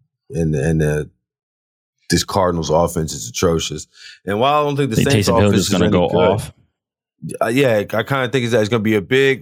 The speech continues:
Speaker 1: run game, slow game. It's, and the Cardinals are not that type of offense. They wanna be quick strike, and they're gonna quickly strike out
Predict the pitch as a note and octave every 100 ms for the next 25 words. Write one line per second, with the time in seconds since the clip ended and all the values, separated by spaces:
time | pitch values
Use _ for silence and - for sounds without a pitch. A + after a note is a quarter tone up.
0 | F#2 G#2 C3+ C#3 C3 C3+ C3 B2+ - -
1 | - - - - C3+ C3+ A#2+ B2 B2 A#2
2 | A2 G#2+ _ _ - G2 - G2+ G#2 -
3 | B2 B2+ B2 G#2+ G2+ A2 A#2 A2+ A2 A#2
4 | A2 F2+ F#2 A2 G#2 A2 G2+ G#2 A2+ G#2+
5 | F#2 G#2+ G2 A#2+ G#2 - G#2+ G#2 G2+ -
6 | F#2+ F#2 G2 G2 F#2+ - - G#2 - F#2+
7 | - G2+ G2 G2 G2 F2